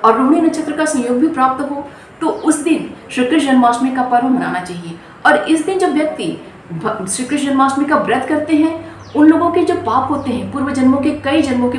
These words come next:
पूर्व संचित पाप होते हैं, उन सभी का नाश हो जाता है। छह सितंबर को जो पूजा का मुहूर्त है वो रात्रि में अर्थात निशीत काल में ग्यारह बज के तैंतीस मिनट से लेकर रात्रि में बारह बज के उन्नीस मिनट तक है।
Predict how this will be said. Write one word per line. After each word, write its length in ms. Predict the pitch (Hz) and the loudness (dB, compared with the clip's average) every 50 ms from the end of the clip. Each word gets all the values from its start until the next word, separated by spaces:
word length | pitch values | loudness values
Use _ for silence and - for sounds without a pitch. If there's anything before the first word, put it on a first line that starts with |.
| - - | -6 -8
पूर्व 220 | - - 233 226 | -2 -2 -2 -2
संचित 360 | 226 - - - 254 233 - - | -2 -4 -6 -6 -6 -8 -6 -4
पाप 200 | - 220 220 - | -4 -4 -2 -2
होते 200 | 240 240 247 254 | -4 -4 -4 -4
हैं, 240 | 247 262 269 - - - - - - - | -4 -4 -6 -8 -12 -14 -18 -20 -6 -2
उन 100 | 285 277 | -2 0
सभी 260 | 277 311 302 339 320 | 2 2 2 2 2
का 120 | 320 285 | 0 0
नाश 260 | - 170 160 - - - | 0 -2 -2 -4 -4 -8
हो 60 | - | -10
जाता 240 | - - - - - | -10 -12 -12 -14 -14
है। 140 | - - - - - | -16 -16 -18 -18 -12
छह 140 | - 262 269 | -10 -8 -6
सितंबर 400 | - 311 - 320 311 302 311 302 | -4 -4 0 2 4 4 4 4
को 120 | - 320 | 2 2
जो 120 | 277 320 294 | 0 0 -2
पूजा 300 | - - 220 220 269 269 | -2 -4 -2 0 0 0
का 120 | 269 233 | 2 0
मुहूर्त 320 | 208 208 254 262 285 - - | 0 2 2 2 0 0 0
है 80 | 302 | 0
वो 160 | 294 294 294 | 2 2 2
रात्रि 360 | - - - 196 - - 262 254 | 2 2 0 0 0 0 2 2
में 200 | 262 269 262 254 | 2 2 0 -2
अर्थात 340 | 220 214 - 247 254 247 | -4 -4 -2 -4 -2 0
निशीत 440 | 233 226 220 - - 294 294 - - - | 0 -2 -2 0 0 0 0 0 2 0
काल 180 | 233 240 247 | 2 2 2
में 300 | 247 254 262 254 - - - - - - - 247 | 2 0 0 -2 -6 -10 -12 -14 -16 -12 -10 -8
ग्यारह 380 | - - 240 262 285 320 320 | -4 2 4 6 6 6 4
बज 120 | 320 330 - | 2 0 0
के 80 | 349 | -2
तैंतीस 360 | - - 262 254 262 262 - 262 | -2 -2 -2 -2 -2 -2 0 0
मिनट 220 | 262 269 262 - | 2 2 0 0
से 60 | 294 | -2
लेकर 340 | 240 208 208 233 247 - 240 | -2 0 0 -2 -2 -2 -2
रात्रि 280 | 202 202 208 208 240 240 | 0 0 0 0 -2 0
में 180 | 247 254 220 | 0 0 2
बारह 260 | 208 208 208 233 214 202 | 2 2 0 0 0 -2
बज 100 | 196 - | -4 -6
के 100 | - - | -8 -10
उन्नीस 340 | - - 214 190 180 - - | -8 -6 -6 -6 -6 -6 -6
मिनट 220 | 156 156 151 147 - | -6 -6 -8 -8 -12
तक 180 | - - - | -14 -14 -16
है। 100 | 175 - | -16 -18